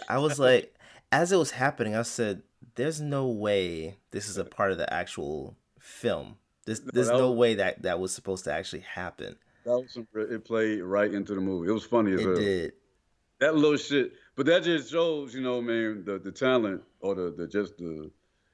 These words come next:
Speaker 2: the veteran talent, the veteran chops, they say, of a cat like Jerry Lewis. He played that right into the movie.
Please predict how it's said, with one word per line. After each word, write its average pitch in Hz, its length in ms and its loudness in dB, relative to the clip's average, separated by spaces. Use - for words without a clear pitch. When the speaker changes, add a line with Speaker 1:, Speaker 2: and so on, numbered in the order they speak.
Speaker 2:
the 92 140 -2
veteran 90 800 0
talent, 87 420 0
the 85 80 -6
veteran 92 480 0
chops, 101 400 2
they 82 140 -8
say, 82 340 -4
of 95 420 6
a 85 60 -6
cat 92 280 2
like 82 200 -2
Jerry 90 240 2
Lewis. 85 260 2
He 113 140 -2
played 113 360 4
that 95 180 4
right 95 300 0
into 90 300 -8
the 82 60 -8
movie. 85 340 -6